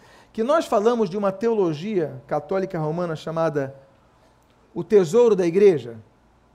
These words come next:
Lembram disso? O tesouro da igreja é uma teologia católica romana, criada pelo catolicismo, que Lutero vai combater frontalmente, mas é que ainda tem validade hoje. Essa teoria,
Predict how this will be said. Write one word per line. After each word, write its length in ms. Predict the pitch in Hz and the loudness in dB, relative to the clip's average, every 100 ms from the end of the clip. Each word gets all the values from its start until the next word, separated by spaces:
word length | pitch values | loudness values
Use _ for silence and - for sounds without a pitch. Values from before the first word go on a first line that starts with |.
| _ | _
Lembram 380 | - 180 196 160 | -2 0 0 -2
disso? 460 | 160 196 135 - - _ _ _ _ _ _ | -4 -6 -6 -10 -20 _ _ _ _ _ _
O 100 | 233 | -14
tesouro 500 | - 254 233 320 320 | -4 -2 0 0 0
da 140 | 240 175 | 0 -2
igreja 640 | 143 185 208 147 123 - - - | 2 4 4 2 -8 -20 -20 -4
é 100 | 190 | 0
uma 140 | 190 | 0
teologia 680 | 196 214 180 143 151 143 117 127 _ _ _ _ - | 0 0 -2 -4 -4 -6 -8 -16 _ _ _ _ -8
católica 500 | 160 - 127 131 170 | -8 -6 -8 -6 -6
romana, 440 | 175 190 226 151 | -4 -2 -4 -4
criada 380 | - 156 143 143 | -8 -6 -4 -6
pelo 160 | 147 | -8
catolicismo, 800 | 143 135 151 139 139 240 196 131 120 _ _ _ _ _ | -10 -10 -8 -10 -8 -8 -6 -8 -16 _ _ _ _ _
que 120 | - | -8
Lutero 420 | 269 262 269 311 | -6 -2 0 0
vai 120 | 262 240 | 0 -2
combater 440 | 220 - - 226 | -6 -8 -6 -4
frontalmente, 840 | - - 302 349 254 180 233 233 208 | -4 -6 -6 -2 -4 -4 -6 -8 -6
mas 220 | 226 220 | -4 -4
é 60 | |
que 120 | 240 269 | -6 -8
ainda 200 | 302 294 | -6 -4
tem 140 | 285 | -4
validade 480 | 254 277 254 294 359 | -2 -2 0 0 2
hoje. 440 | 254 269 214 - - _ _ _ _ _ _ _ _ _ _ _ | 4 4 4 -6 -16 _ _ _ _ _ _ _ _ _ _ _
Essa 340 | 269 302 - 240 | 2 2 2 -4
teoria, 760 | 226 202 151 180 220 151 131 | 0 0 2 -2 -2 -2 -4